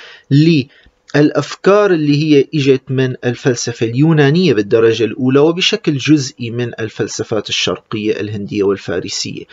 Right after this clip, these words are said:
وتم تطويرها في المنطقة وتم،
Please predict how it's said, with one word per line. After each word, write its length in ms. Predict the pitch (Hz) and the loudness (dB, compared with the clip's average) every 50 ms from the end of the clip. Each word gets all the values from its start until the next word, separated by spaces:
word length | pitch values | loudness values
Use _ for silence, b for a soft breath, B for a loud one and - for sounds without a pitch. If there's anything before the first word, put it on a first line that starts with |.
| B B B B B B B B B B | B B B B B B B B B B
وتم 580 | B 143 160 165 170 - - - 208 208 190 175 | B 4 4 4 2 0 -2 0 0 0 0 0
تطويرها 720 | - - 139 135 - - 135 147 160 156 143 123 95 - - b b b b | 0 0 -2 0 0 0 2 4 4 4 4 2 0 -4 -8 b b b b
في 300 | - - 139 135 127 - - | -4 0 2 2 2 2 2
المنطقة 720 | 120 123 120 120 135 151 156 151 147 160 147 147 - 156 151 | 0 0 0 2 0 0 0 0 0 -2 -2 -2 0 0 0
وتم، 520 | 160 180 202 208 202 - 214 190 185 185 | 2 4 2 2 2 0 0 0 0 -2